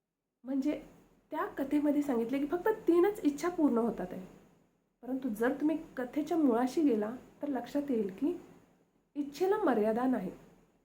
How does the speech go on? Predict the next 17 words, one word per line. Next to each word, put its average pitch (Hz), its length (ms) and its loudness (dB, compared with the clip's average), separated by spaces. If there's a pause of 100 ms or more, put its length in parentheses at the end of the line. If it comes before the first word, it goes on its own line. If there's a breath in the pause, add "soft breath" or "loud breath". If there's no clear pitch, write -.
(140)
किती 262 180 -4
इच्छा 262 300 -2
तुम्ही 294 220 2
पूर्ण 247 340 0
करू 208 200 0
शकता. 185 340 -10 (1700)
इमॅजिन 349 380 0
करा, 349 200 0
तुम्हाला 277 440 0
एक 294 140 0
इच्छा - 240 -6
पूर्ण 311 300 -2
करायची 247 380 -2
आहे, 285 100 -4
परंतु 339 300 -2
त्याच्या 277 400 0
अगोदर 285 300 2